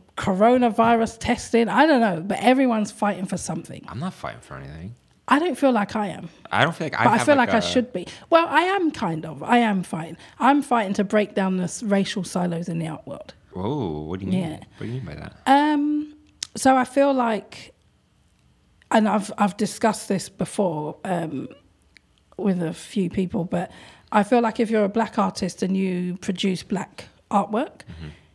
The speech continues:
Speaker 1: you, you know, you can go rel-, quite far in your career.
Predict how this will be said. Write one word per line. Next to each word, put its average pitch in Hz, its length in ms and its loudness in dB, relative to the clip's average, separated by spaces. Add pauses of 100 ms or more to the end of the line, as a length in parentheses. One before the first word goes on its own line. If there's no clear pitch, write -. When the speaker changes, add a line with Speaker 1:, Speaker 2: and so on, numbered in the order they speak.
(120)
Speaker 1:
you, 190 800 0 (180)
you 220 180 2
know, 196 100 2
you 175 140 -2
can - 100 -2
go 208 140 2 (140)
rel-, 196 320 0 (120)
quite 233 220 0
far 208 300 2
in 185 80 -2
your 180 100 -4
career. 190 520 -4